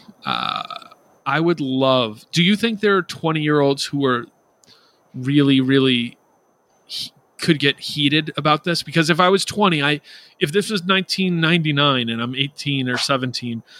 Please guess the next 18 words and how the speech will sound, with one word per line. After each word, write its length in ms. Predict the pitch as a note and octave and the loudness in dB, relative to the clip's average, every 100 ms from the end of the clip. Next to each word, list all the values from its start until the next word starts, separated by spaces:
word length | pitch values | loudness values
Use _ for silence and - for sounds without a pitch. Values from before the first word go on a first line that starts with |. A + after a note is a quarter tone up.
| - _ _ _ _ _ _ _ _ _ _ _ _ _ _ _ _ - | -20 _ _ _ _ _ _ _ _ _ _ _ _ _ _ _ _ -6
I 120 | D#3 | -4
could 240 | D3+ E3+ - | -2 -4 -2
probably 360 | E3+ D#3+ D3 | -2 0 -2
muster 380 | C3+ C3+ - C3+ | -2 -4 -2 -2
up 120 | A#2+ - | -4 -4
some, 240 | A#2 G#2+ | -8 -6
like, 380 | G#2+ G2+ - - _ - | -8 -10 -14 -20 _ -16
real 600 | A#2+ B2 A#2+ A#2 G#2 - B2 | -8 0 2 2 0 -6 -8
intense 440 | A2+ - A2+ - | -2 2 2 2
emotions 520 | G2+ G#2 - A2+ A2+ | 0 0 0 -2 -8
on 180 | - - | -12 -12
this. 400 | - - - - _ _ _ _ _ _ _ _ - - _ _ - | -2 0 0 -4 _ _ _ _ _ _ _ _ -20 -20 _ _ -6
But 160 | C#3 C3 | 0 0
I 80 | |
just 220 | B2 C3 - | 0 -4 -4
can't 300 | A#2+ A2+ A2+ | -8 -10 -10
right 180 | A2+ A2 | -10 -8
now. 280 | A2 G#2+ | -10 -10